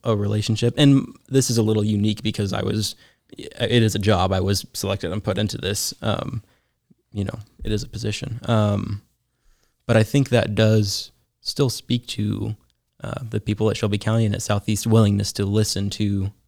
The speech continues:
younger people and to, um, even as they bring them into, you know, to, to, they bring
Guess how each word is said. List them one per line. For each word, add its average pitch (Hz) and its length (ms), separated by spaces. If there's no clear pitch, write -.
younger 110 400
people 101 340
and 95 100
to, 101 260
um, 104 460
even 120 240
as 104 180
they 98 100
bring 110 260
them 110 120
into, 104 460
you 107 100
know, 98 180
to, 107 120
to, 98 220
they 113 200
bring 107 280